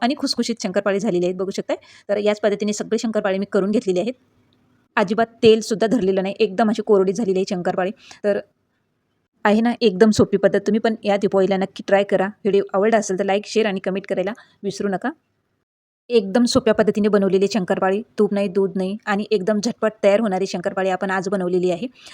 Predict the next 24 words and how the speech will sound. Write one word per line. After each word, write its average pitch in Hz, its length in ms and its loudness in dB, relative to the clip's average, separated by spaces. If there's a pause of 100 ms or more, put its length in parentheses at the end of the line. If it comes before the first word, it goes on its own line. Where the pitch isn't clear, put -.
(160)
तर 190 160 2
मी 196 120 -2
तुम्हाला 202 220 -2
कुस्करून 208 360 -2
दाखवते. 196 340 -2
बघू 190 180 -2
शकता 208 240 -2 (160)
एकदम 214 380 0
अशी 233 180 -4 (280)
ठुसूळ 233 240 0
झालेली 190 300 0
आहेत, 185 160 -2 (560)
खुसखुशीत 233 380 -4
झालेली 202 260 0
आहेत. 202 120 0 (920)
तुम्ही 226 160 2
पण 220 140 0
नक्की 202 300 -4 (240)
ट्राय 190 160 4
करा 190 220 2
ही - 320 -6
पद्धत. 190 280 2 (1160)
हॅलो, 226 260 4
नमस्कार. 214 500 2